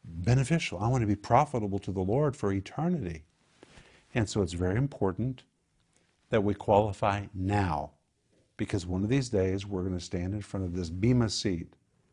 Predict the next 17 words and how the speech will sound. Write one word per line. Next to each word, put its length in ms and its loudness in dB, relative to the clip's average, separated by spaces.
where 140 2
our 140 -2
futures 720 0
are 140 -4
going 320 -2
to 80 -4
be 320 -4
determined 640 0
as 140 -2
far 220 2
as 120 -2
activity, 760 -4
not 260 0
as 120 -2
far 240 2
as 80 -4
salvation. 720 -2